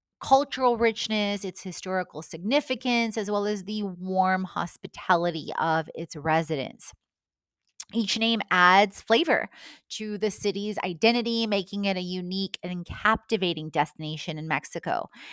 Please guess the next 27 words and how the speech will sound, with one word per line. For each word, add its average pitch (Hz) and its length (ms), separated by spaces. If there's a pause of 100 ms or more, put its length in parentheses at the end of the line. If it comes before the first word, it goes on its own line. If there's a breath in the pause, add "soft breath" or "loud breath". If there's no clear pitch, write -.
(180 loud breath)
And 202 160
I 196 260
absolutely 214 800
adored 175 460
experiencing 165 720
Merida. 147 400 (160)
So 185 580
it's - 220
not 440 160
easy 196 420
to 175 380
narrow 180 560
down 160 420
Merida 156 460
to 160 140
a 147 80
top - 360 (140)
ten, 165 380 (520 loud breath)
but 202 200
here 202 640
goes. - 500 (420 soft breath)
Visit 233 580
Merida 196 720
City 160 280
Center. 196 320 (880)
Number 185 220
two, 262 340